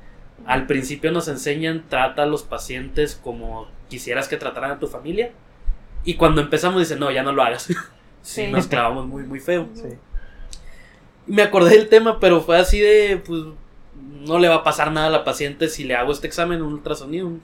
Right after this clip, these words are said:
Speaker 1: ecocardiograma, y no
Speaker 2: Ujú.
Speaker 1: sale, un, no es invasivo, y no, fui y lo hice sin el permiso de mi tío.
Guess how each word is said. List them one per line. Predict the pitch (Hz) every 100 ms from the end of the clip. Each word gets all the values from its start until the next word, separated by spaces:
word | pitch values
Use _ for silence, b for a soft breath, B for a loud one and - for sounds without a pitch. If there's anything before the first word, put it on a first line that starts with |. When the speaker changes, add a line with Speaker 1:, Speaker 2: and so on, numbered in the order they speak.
| 143
Speaker 1:
ecocardiograma, | 135 147 135 123 117 127 165 - b b -
y | 233
no | 127
Speaker 2:
Ujú. | -
Speaker 1:
sale, | 208 220 180
un, | 160 139 127 - - - 113
no | 139
es | 139
invasivo, | 131 110 185 220 208
y | 185
no, | 151 135
fui | 143
y |
lo | 147
hice | 147 135 131 127 B B B
sin | - 160 165
el | 147 131
permiso | 123 120 135
de | 127
mi |
tío. | 110 120